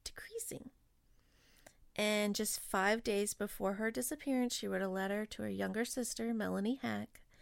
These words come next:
in which she said that she was beginning to feel optimistic.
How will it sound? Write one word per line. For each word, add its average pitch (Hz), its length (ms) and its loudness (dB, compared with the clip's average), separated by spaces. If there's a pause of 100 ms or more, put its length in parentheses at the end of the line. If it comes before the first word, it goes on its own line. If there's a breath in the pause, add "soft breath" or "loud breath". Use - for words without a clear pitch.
(320 loud breath)
in 196 160 0
which 190 140 0
she 214 340 2
said 190 240 2
that 190 160 0
she - 160 -2
was 196 140 0
beginning 196 380 0
to 226 60 -2
feel 190 300 -2
optimistic. - 640 -4